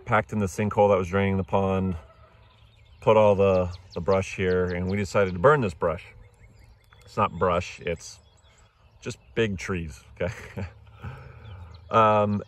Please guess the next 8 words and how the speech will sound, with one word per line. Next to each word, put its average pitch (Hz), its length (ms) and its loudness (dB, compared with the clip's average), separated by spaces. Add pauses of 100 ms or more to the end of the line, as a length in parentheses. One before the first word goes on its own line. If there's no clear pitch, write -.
and 117 400 2
<laughs> 120 60 -2
while 147 220 6
we 151 160 -2
were 139 160 2
doing 143 320 0
that, 110 480 0 (1900)
um, 104 680 2